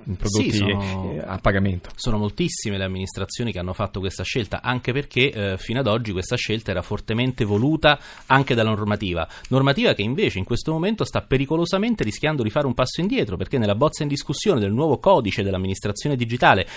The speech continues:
Speaker 2: che è quella legge che articola il ruolo dell'information technology, quindi dell'informatica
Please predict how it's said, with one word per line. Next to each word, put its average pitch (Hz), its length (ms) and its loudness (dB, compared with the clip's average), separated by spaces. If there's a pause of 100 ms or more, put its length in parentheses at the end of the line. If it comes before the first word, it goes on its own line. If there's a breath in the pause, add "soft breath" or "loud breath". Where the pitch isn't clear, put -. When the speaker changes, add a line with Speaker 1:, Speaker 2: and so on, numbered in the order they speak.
(160 loud breath)
Speaker 2:
che 135 160 6
è 151 100 2
quella 120 260 4
legge 135 320 4
che 110 120 0
articola 113 640 2
il 101 100 4
ruolo 135 320 6
dell'information 110 640 0
technology, 110 540 2
quindi 113 180 2
dell'informatica 107 960 4